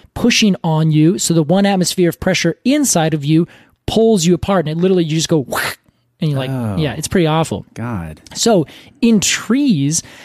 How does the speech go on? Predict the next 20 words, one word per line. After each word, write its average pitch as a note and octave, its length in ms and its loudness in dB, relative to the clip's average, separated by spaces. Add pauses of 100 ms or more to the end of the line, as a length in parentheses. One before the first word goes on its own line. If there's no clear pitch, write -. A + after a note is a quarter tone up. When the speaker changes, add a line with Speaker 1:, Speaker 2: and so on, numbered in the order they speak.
(140)
Speaker 1:
they G#3+ 520 2
have, E3+ 600 0
uh, D3+ 380 0
that F3 160 0
little G#3 180 2
bit G#3+ 140 2
of D3+ 160 -2
water F3+ 260 4
tension D#3+ 420 0
at D3 140 -6
the, C#3+ 260 0
the C3 60 -10
stomata, D#3+ 720 0
the A#2 80 -6
pores E3 460 2
that C3+ 180 -6
let D3 260 -4
in D#3+ 280 0
oxygen D#3 600 -4
or E3 160 0